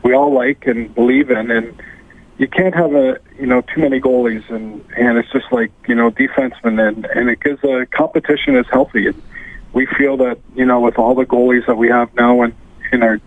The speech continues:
in our depth charts, that, you know, he just adds to it, and we all believed in him, and we felt that giving up a pick was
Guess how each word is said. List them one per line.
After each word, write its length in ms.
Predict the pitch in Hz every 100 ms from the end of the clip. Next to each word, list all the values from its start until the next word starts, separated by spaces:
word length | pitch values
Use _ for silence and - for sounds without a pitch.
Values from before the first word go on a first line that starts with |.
| - -
in 140 | 123
our 140 | 117 113
depth 260 | 151 175
charts, 300 | - 117 117 -
that, 160 | 117 - - - - -
you 60 | 127
know, 60 |
he 180 | 135 147
just 240 | 151 151 123
adds 240 | 135 156 -
to 140 | 117
it, 120 | 110 117
and 240 | 117 104
we 200 | 120 135
all 140 | 131 131
believed 380 | 131 127 131
in 140 | 131 135
him, 140 | 135
and 360 | 127 113 107 101
we 140 | -
felt 320 | - 131 120 -
that 200 | 120 104 -
giving 260 | - 127 123
up 140 | 120
a 60 | 120
pick 340 | - 131 -
was 200 | 123 117